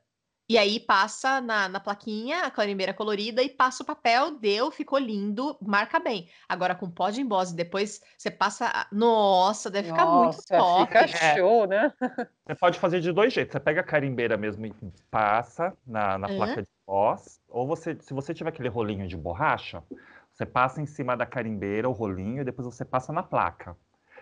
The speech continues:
Speaker 3: Aí você coloca o papel, faz o sanduíche, abre, tira ali da placa, né? Joga o pó de emboss, vai com um pincelzinho bem pequenininho, você tira onde você não quer ficar, porque como tem
Speaker 1: Uhum.
Speaker 3: atrito, né?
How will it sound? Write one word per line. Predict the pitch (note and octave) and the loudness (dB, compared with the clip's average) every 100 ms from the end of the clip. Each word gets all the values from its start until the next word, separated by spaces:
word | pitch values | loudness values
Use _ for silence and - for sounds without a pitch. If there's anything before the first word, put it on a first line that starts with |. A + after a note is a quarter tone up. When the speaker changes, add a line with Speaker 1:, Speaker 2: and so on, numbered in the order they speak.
| - | -6
Speaker 3:
Aí | B2 | -4
você | C3 C3 | -2 0
coloca | C3+ B2+ D3 | 4 2 2
o | |
papel, | D#3+ D3+ D3+ D3+ | 0 2 2 2
faz | D3+ | -2
o | C#3+ | -8
sanduíche, | - D3+ C#3+ D3 F3 G3+ - C#4+ _ _ _ - - - | -6 -6 -4 -2 -4 -6 -10 -12 _ _ _ -20 -20 -6
abre, | B2 C3 D#3 F#3+ | 0 2 2 0
tira | - - C#3+ | -8 -2 -2
ali | B2+ | 0
da | B2+ | -4
placa, | B2+ D#3 G3 - | -2 0 -2 -2
né? | G3 F#3 | -8 -4
Joga | E3 D#3 | -2 -2
o | D#3 | -2
pó | E3 | -2
de | C#3 | -2
emboss, | C#3 B2+ C3+ D#3 G3 | -2 2 2 2 -2
vai | C#3 C#3+ | -2 -2
com | D3 | -2
um | G3 | -8
pincelzinho | G#3+ F3+ - D#3+ D3+ D#3+ | -6 -6 -4 -4 -2 -4
bem | D3 A#3 A#3+ | -2 -2 -4
pequenininho, | A3 - C#3 C#3 F3 D#3 | -8 -6 -2 -2 -2 -4
você | D3+ D#3+ | -4 -6
tira | - E3+ F3+ | -2 2 2
onde | F3 | 2
você | E3 D3+ | -2 -2
não | E3+ E3 | -2 0
quer | F3+ | -2
ficar, | - - D3+ D3+ | -4 -4 -2 -2
porque | - D#3 | -10 -8
como | G#3 A3+ | -4 -2
tem | F#3 | 0
Speaker 1:
Uhum. | C4+ | -2
Speaker 3:
atrito, | G#3 A3+ - - | -2 0 0 -2
né? | C3+ | -8